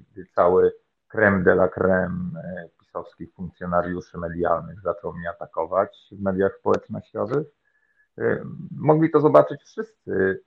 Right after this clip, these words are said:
e, e, e, uważnie śledzący nasze życie publiczne,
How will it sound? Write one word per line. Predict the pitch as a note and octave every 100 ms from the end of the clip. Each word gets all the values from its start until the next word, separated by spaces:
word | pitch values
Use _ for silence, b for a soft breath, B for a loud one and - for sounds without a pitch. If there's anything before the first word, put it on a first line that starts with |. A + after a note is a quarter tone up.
| -
e, | F2
e, |
e, | - _ F2 F2 E2 E2 - _ _ _ F#2+ F#2+ -
uważnie | G2 G2 F#2+ F#2+ F#2
śledzący | - F2+ F2 F#2+ F2+ - F2+
nasze | F2 E2+ - F2+
życie | G#2 - -
publiczne, | F#2+ - A2 - - A2